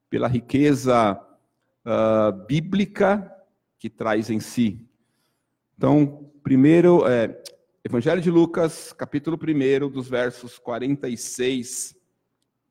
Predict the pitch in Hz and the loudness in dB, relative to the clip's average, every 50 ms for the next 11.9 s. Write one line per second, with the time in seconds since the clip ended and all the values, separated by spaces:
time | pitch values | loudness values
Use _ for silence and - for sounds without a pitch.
0 | _ - 110 123 123 120 107 92 92 113 113 123 123 120 120 - - - - 120 | _ -4 -2 0 0 -2 -4 -4 -4 -2 0 0 0 -2 -6 -10 -12 -10 -8 -8
1 | 120 - - - - - 135 135 - - - 123 120 123 120 120 - 120 113 - | -8 -10 -12 -10 -4 0 0 0 0 -2 -2 -2 -2 -2 -2 0 0 -2 -2 -2
2 | - 113 113 107 - - - - 113 110 98 78 71 - - - - - - - | -4 -6 -8 -6 -8 -10 -8 -4 -4 -4 -4 -4 -6 -12 -14 -14 -14 -16 -18 -20
3 | _ _ _ _ _ _ _ _ _ _ _ _ _ _ _ _ _ _ _ _ | _ _ _ _ _ _ _ _ _ _ _ _ _ _ _ _ _ _ _ _
4 | _ _ _ _ _ _ _ _ _ _ _ _ _ _ _ _ _ _ _ _ | _ _ _ _ _ _ _ _ _ _ _ _ _ _ _ _ _ _ _ _
5 | _ _ _ _ - 113 123 127 120 - 143 139 135 - 127 131 131 123 123 117 | _ _ _ _ -6 -2 -2 -2 0 2 2 2 2 4 4 4 4 4 2 0
6 | 131 117 123 127 104 85 - - - - - - - _ _ _ _ _ _ _ | 0 4 4 6 6 4 2 -4 -12 -16 -18 -20 -20 _ _ _ _ _ _ _
7 | _ _ _ _ _ _ _ _ _ _ _ _ _ _ _ _ - 131 143 139 | _ _ _ _ _ _ _ _ _ _ _ _ _ _ _ _ -2 -2 0 2
8 | 202 202 190 160 220 208 - 233 214 196 196 190 180 196 214 190 156 110 85 78 | 0 0 0 0 -2 -4 -4 -4 0 0 2 2 0 2 2 4 4 4 2 -2
9 | - - - - - _ _ _ _ _ _ _ _ _ _ _ _ _ _ - | -8 -14 -18 -20 -20 _ _ _ _ _ _ _ _ _ _ _ _ _ _ -4
10 | 123 139 160 175 185 185 180 190 208 220 220 220 220 214 196 202 196 185 175 170 | 0 0 2 2 2 2 4 4 4 4 4 2 2 2 2 2 2 2 2 4
11 | 165 175 175 - 175 151 147 139 - - 156 147 147 143 156 170 180 190 | 4 2 2 2 0 0 0 0 -2 -4 -2 0 0 2 2 2 0 0